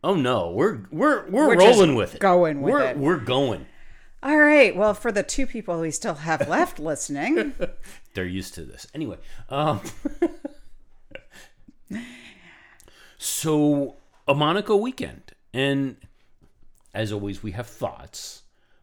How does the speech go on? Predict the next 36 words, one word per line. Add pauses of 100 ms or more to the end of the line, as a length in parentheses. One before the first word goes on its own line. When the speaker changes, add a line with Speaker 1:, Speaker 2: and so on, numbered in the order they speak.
Speaker 1:
But
before
we
get
into (100)
any
of
those
discussions, (160)
as (560)
<laughs>
what? (1400)
Speaker 2:
We (280)
Speaker 1:
Sometimes
our
thoughts
are
just,
"Wow,
this
sucked."
But
I
think
we
had
a
little
bit
more
than
that. (400)
Speaker 2:
We
have
thoughts. (320)
Speaker 1:
Yes.